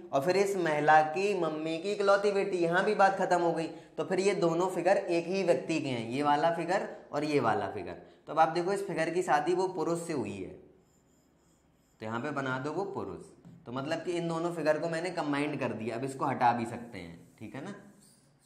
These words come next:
हटा दिया मैंने। अब एक बार फिर से पढ़ लेते हैं। एक पुरुष का परिचय देते हुए एक महिला ने कहा, तो महिला ये है, महिला क्या बोल रही है? उस आदमी की पत्नी, मतलब उस पुरुष की पत्नी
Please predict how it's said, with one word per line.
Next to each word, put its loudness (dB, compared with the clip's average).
हटा 0
दिया -4
मैंने। -12
अब -4
एक -2
बार 0
फिर -2
से 0
पढ़ 2
लेते -4
हैं। -8
एक -2
पुरुष 2
का 2
परिचय 2
देते 0
हुए 4
एक -2
महिला 2
ने 0
कहा, -4
तो -10
महिला 2
ये 2
है, -2
महिला 4
क्या 2
बोल 2
रही 0
है? -8
उस -4
आदमी 6
की -6
पत्नी, -2
मतलब 2
उस 0
पुरुष -4
की -4
पत्नी -2